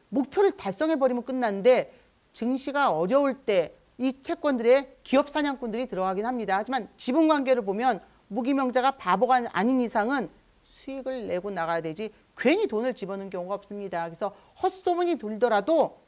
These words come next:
종목은 오를 수밖에 없는 상황이에요. 그래서 이제부터는 십이월 일일 우리는 그 채권의 규칙이 바뀐 게 우리한테 얼마나 좋은 건지 몰라요.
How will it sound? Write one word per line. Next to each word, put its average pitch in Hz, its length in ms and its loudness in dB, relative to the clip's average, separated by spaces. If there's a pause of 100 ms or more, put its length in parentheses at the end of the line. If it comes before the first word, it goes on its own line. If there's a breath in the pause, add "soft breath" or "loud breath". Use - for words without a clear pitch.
(220)
종목은 262 520 -2
오를 180 240 -4
수밖에 175 380 -6
없는 175 240 -6
상황이에요. 165 500 -8 (200 loud breath)
그래서 214 180 -2
이제부터는 247 640 -6
십이월 269 460 -6
일일 262 500 -2 (160)
우리는 254 260 -4
그 233 220 -6
채권의 285 580 -2
규칙이 208 440 -6
바뀐 180 300 -4
게 226 200 2 (220 loud breath)
우리한테 233 400 -2
얼마나 202 480 -2
좋은 175 240 -8
건지 170 240 -6
몰라요. 160 460 -4